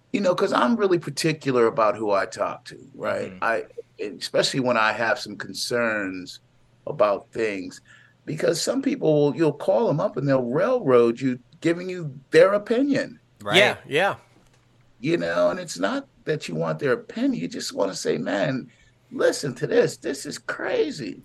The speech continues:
Speaker 3: Yep.
Speaker 1: And not that you, you want them to be agreeable, but just to listen. So to, to me, mental health is, you know, before it got this name, was, was huge in my life, you
Speaker 2: Mm-hmm.
Speaker 1: know. And I think that's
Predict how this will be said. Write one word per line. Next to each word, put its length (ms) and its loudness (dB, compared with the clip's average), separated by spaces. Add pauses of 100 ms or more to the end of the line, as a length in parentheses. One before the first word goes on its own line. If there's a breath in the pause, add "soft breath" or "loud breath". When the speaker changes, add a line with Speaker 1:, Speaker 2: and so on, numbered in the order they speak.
(100)
Speaker 3:
Yep. 260 -6 (100)
Speaker 1:
And 140 4
not 220 2
that 180 -10
you, 100 2
you 180 -2
want 200 6
them 140 -2
to 100 -4
be 200 0
agreeable, 720 4
but 260 -2
just 300 -2
to 80 -6
listen. 500 -4 (320 loud breath)
So 460 0
to, 320 -6
to 100 -12
me, 320 -2
mental 380 0
health 320 0
is, 240 -14 (340 soft breath)
you 140 -4
know, 180 0
before 500 4
it 140 0
got 260 2
this 300 -8
name, 580 -2
was, 400 -12
was 180 -6
huge 460 -4
in 100 -8
my 200 2
life, 440 -10
you 160 -14
Speaker 2:
Mm-hmm. 100 -12
Speaker 1:
know. 220 -12 (320 loud breath)
And 120 -12
I 60 2
think 240 -2
that's 260 4